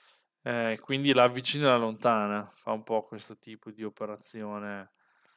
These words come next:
Eh, io gli ho già dato un, però un, un, eh, position,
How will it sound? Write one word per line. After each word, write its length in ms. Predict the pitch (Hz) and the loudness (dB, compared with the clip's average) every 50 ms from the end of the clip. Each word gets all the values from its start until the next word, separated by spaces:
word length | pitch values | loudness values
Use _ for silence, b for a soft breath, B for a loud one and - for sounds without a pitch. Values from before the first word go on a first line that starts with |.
| b b b b b b _ _ _ _ _ _ _ _ _ _ - - | b b b b b b _ _ _ _ _ _ _ _ _ _ -12 -10
Eh, 600 | 123 113 110 107 104 104 104 104 101 101 101 104 117 | -8 -8 -6 -6 -6 -6 -6 -6 -6 -6 -6 -6 -4
io 160 | 120 120 120 | -2 -2 0
gli 80 | 120 | 0
ho 80 | 117 113 | 0 -2
già 140 | 110 117 113 | -2 -4 0
dato 280 | 113 113 113 - - | 2 2 2 2 0
un, 320 | 113 113 113 117 120 120 - | -6 -10 -10 -10 -12 -14 -10
però 220 | - 113 113 113 | -4 -2 -2 -2
un, 100 | 113 113 | -2 -6
un, 380 | 110 113 113 117 113 113 113 113 | -8 -12 -12 -12 -14 -14 -10 -10
eh, 400 | 110 110 110 110 110 110 - _ _ _ b b b b b b b b b b b b _ _ _ _ _ | -8 -6 -6 -8 -8 -12 -16 _ _ _ b b b b b b b b b b b b _ _ _ _ _
position, 680 | - 123 117 113 127 135 127 - - 131 131 127 123 | -8 -8 -6 -6 -6 -6 -4 -4 -4 -6 -6 -8 -10